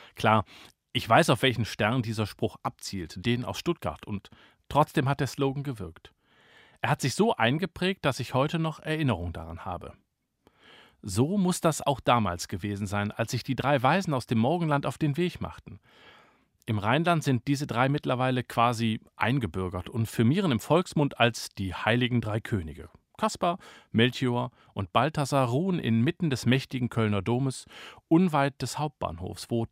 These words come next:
Tag ein, Tag aus Hunderte von Zügen mit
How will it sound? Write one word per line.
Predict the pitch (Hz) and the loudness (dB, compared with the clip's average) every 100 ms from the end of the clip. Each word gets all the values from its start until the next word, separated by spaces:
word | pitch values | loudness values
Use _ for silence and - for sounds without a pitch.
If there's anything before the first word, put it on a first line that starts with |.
| - | -2
Tag | 151 156 - | -2 -2 -2
ein, | 143 190 | 0 0
Tag | - 156 - | 0 -2 0
aus | 131 151 - - - - | -2 -2 -6 -16 -16 0
Hunderte | 214 226 180 147 | 2 4 2 0
von | 139 123 | 0 -2
Zügen | - 180 170 | -2 -2 0
mit | 127 | 0